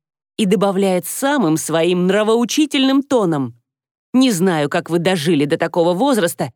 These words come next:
если не знаете этого». «Слушайте, а мне он нравится», внезапно хмыкает голландец. «Он заткнул Тику! Невероятно!»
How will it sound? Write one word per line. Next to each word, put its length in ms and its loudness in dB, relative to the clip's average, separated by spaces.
если 360 -2
не 140 2
знаете 480 -4
этого». 380 -4
«Слушайте, 1000 -2
а 160 -2
мне 260 2
он 220 2
нравится», 680 0
внезапно 640 0
хмыкает 500 0
голландец. 720 -2
«Он 260 2
заткнул 580 2
Тику! 640 0
Невероятно!» 1160 2